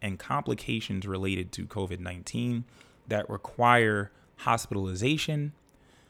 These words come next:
that require intensive care, right? Intensive unit, intensive care unit type care, um, or higher level specialty care, then the rates,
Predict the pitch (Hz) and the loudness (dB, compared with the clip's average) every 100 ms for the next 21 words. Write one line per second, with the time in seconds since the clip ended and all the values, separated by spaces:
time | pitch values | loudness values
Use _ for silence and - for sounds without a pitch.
0 | _ _ _ 110 104 - 101 - 123 120 | _ _ _ 0 0 -2 -8 -2 2 4
1 | 120 117 113 - _ _ 120 104 104 - | 6 4 0 -8 _ _ -4 -4 -2 -2
2 | 143 - 127 110 104 - - - - - | -2 0 0 0 -4 -16 -18 -8 -4 2
3 | 156 151 151 156 - 131 113 123 98 - | 4 4 2 -4 -10 -4 -2 -2 -4 -4
4 | 143 - 113 117 139 131 - - 123 131 | -4 -2 -2 0 -2 -4 -10 -8 -4 -2
5 | 131 123 - 139 139 135 127 - 135 131 | 0 -2 0 2 2 0 -2 -4 -2 -2
6 | - 135 131 131 - - - - _ - | -4 0 0 0 -4 -20 -20 -20 _ -12
7 | 101 95 92 107 98 127 131 135 123 123 | -6 -6 -4 -4 -2 2 4 4 4 4
8 | 123 120 117 - _ - - - 135 139 | 4 2 -2 -12 _ -12 -4 0 2 0
9 | 127 127 - - 117 113 117 - - - | -2 -4 -2 4 4 4 0 -6 -20 -20
10 | _ _ _ - 107 151 143 131 110 107 | _ _ _ -2 4 4 4 2 4 2
11 | 104 - - | 2 -4 -8